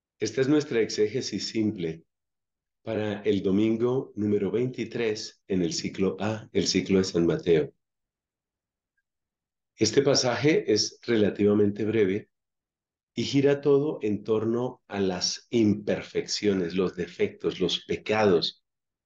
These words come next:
muchas veces las heridas que nos causamos unos a otros dentro de la comunidad cristiana. Es un mensaje que no pierde actualidad, por supuesto, porque, pues, imperfectos somos y por lo visto seremos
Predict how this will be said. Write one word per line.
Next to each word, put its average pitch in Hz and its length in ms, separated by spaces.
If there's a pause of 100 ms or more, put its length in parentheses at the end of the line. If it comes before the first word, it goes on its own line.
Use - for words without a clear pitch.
(360)
muchas 135 380
veces 139 340
las 117 220
heridas 147 480
que 117 140
nos 110 160
causamos 107 560
unos 127 280
a 107 120
otros 107 440
dentro 135 520
de 80 80
la 78 160
comunidad 82 440
cristiana. 73 600 (1200)
Es 101 160
un 113 140
mensaje 113 640
que 92 220
no 95 200
pierde 104 320
actualidad, 90 600
por 104 120
supuesto, 90 680 (760)
porque, 196 380
pues, - 240
imperfectos 101 720
somos 120 380
y 95 40
por 87 180
lo 82 120
visto 85 320
seremos 90 680